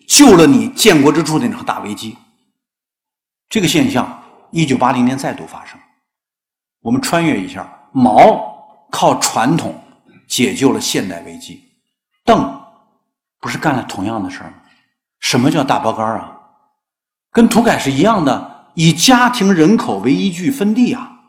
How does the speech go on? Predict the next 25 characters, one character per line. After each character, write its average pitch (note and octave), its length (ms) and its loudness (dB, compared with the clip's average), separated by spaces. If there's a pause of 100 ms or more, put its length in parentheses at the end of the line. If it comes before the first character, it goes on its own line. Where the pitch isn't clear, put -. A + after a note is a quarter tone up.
(1000)
所 A#3 120 0
以 C4 80 4
一 B3+ 40 4
九 A3+ 120 6
八 A3+ 160 6
零 A3 120 2
年 A#3 120 4
又 F#3 80 2
分 F3+ 200 -2
了 F3 60 2
一 A#2+ 100 2
回， F#2 200 -10
当 C3+ 120 -6
然 C#3+ 80 0
今 D#3+ 160 -2
天 D#3 160 0
被 D3+ 120 -2
你 B2 80 0
们 G2 100 -4
叫 B2+ 100 -2
做 A2 120 -6
改 E2+ 160 -10
革 F2+ 80 -14
开 C3 160 -6
放， - 260 -10